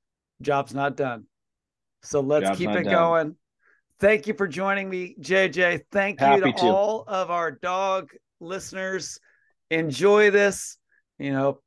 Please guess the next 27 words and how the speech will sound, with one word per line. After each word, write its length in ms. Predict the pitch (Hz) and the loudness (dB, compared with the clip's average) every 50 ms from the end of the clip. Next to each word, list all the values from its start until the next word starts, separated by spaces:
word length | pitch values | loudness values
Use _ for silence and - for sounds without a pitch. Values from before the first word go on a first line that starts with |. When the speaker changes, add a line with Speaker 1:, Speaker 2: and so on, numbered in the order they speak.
| - - _ _ _ _ _ _ _ _ _ _ _ - | -20 -20 _ _ _ _ _ _ _ _ _ _ _ -2
Speaker 1:
don't 300 | - 180 190 208 208 - | 2 2 2 2 0 -4
stop 460 | - - - 202 202 208 202 - - | -4 0 2 4 4 4 2 -2 -2
popping 400 | - 170 180 180 185 190 180 170 | 0 2 2 2 0 -2 -6 -6
the 80 | 170 | -6
corks 560 | 165 - - 180 190 185 190 190 190 - - - | -8 -8 -4 -2 0 0 0 0 -4 -8 -10 -8
and 160 | 147 139 131 | -8 -8 -10
smoking 440 | - - 156 165 170 165 175 175 170 | -8 -2 0 0 0 0 -2 -4 -4
the 100 | 165 143 | -6 -6
cigars. 800 | - 180 175 170 165 170 170 170 170 165 165 160 143 - - - _ - - - - - - - | -4 -6 -4 -2 0 0 2 4 4 4 2 2 -2 -6 -16 -18 _ -16 -16 -16 -14 -16 -16 -12
Uh, 500 | - 139 135 135 135 135 135 135 147 147 139 | -8 -4 -4 -2 -2 0 -2 -2 -4 -6 -8
celebrate 840 | - - - - - 185 190 190 190 185 - 170 175 180 175 175 175 | -12 -12 -8 -2 0 2 4 4 4 2 0 0 0 0 2 2 0
it 180 | 180 175 - _ _ _ _ _ _ _ _ _ _ 151 | -2 -4 -4 _ _ _ _ _ _ _ _ _ _ -4
and 600 | 151 156 156 151 147 143 139 135 135 127 123 - - _ _ _ _ _ _ _ | -2 0 0 0 0 -2 -4 -4 -6 -6 -8 -10 -14 _ _ _ _ _ _ _
stick 420 | - - - - 208 214 214 214 180 | -20 -18 0 4 4 4 4 4 2
your 120 | 202 180 | 0 0
chest 500 | - - - 202 196 202 190 - - - | 0 -2 0 2 2 2 2 0 -2 0
out, 400 | 185 185 185 190 190 185 180 - _ _ _ _ _ _ _ _ | 0 2 4 4 2 0 -2 -6 _ _ _ _ _ _ _ _
lift 420 | - 143 147 170 202 202 202 - 196 | -10 -4 -2 -2 -2 -2 -4 -4 -6
your 140 | 196 185 | -6 -4
chin, 680 | - - - - 190 185 185 180 180 175 180 175 170 - _ _ _ _ _ _ _ _ _ _ _ - | -6 -8 -12 -10 -6 -4 -4 -2 -4 -4 -6 -10 -12 -16 _ _ _ _ _ _ _ _ _ _ _ -4
put 160 | - 185 214 208 | 0 2 4 4
a 60 | 208 | 4
little 440 | 190 196 196 196 190 180 160 143 _ _ _ | 4 4 4 4 4 2 2 -2 _ _ _
pep 300 | - 147 180 185 185 - | -6 -2 -2 -2 0 -2
in 100 | 185 175 | -4 -6
your 100 | 170 165 143 | -6 -6 -8
step, 380 | - - 175 175 175 175 170 | -6 -4 -2 0 0 0 -2